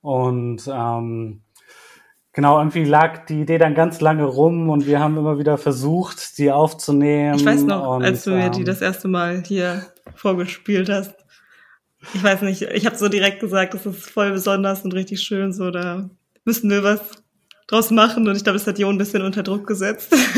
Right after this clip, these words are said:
Speaker 1: Ja, dann war der Druck da und, äh, letztendlich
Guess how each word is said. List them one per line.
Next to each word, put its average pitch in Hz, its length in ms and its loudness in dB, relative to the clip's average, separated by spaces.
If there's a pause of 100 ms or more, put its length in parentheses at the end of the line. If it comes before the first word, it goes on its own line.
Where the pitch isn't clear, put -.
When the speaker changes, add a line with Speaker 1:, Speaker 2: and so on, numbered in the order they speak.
(720)
Speaker 1:
Ja, 156 580 4 (240)
dann 156 160 4
war 175 100 8
der 170 120 6
Druck 139 320 6
da 151 240 8 (200)
und, 131 140 -2
äh, 131 220 4
letztendlich 139 680 0